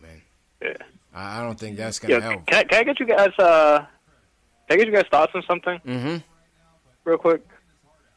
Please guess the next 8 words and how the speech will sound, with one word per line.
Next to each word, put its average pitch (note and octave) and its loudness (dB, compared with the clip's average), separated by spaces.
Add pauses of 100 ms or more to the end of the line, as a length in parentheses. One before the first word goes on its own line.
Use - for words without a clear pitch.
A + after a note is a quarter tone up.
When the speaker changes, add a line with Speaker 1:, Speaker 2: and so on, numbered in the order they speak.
(180)
Speaker 2:
This, A#3 0
uh, C#3+ 4 (680)
the B2 -4
three A#3 2
point D#3 0
guard D#3 4
rotation, D3+ 0
man. A#2+ -4